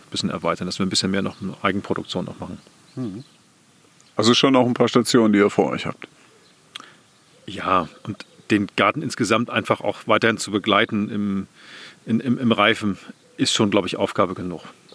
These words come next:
Speaker 2: Eine weitere Frage hätte ich noch, und zwar, an welches schönes Naturerlebnis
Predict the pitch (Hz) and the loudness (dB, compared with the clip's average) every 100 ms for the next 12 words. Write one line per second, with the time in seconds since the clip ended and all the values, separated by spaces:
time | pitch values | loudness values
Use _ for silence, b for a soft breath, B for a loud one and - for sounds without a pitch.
0 | - _ - 117 180 156 117 139 135 104 | -20 _ 0 2 4 4 4 2 0 -2
1 | 101 - 80 80 92 127 117 123 135 151 | -2 -4 -4 -4 -4 -4 -4 -4 -2 0
2 | 151 - - B B B B 123 117 - | -2 -4 -20 B B B B -2 0 2
3 | 110 110 123 - 104 104 95 156 220 196 | 4 4 2 0 0 2 2 2 2 2
4 | 175 - 151 156 - 131 - 127 107 95 | 2 4 4 2 2 0 2 4 4 4
5 | 92 95 110 113 | 2 0 0 -2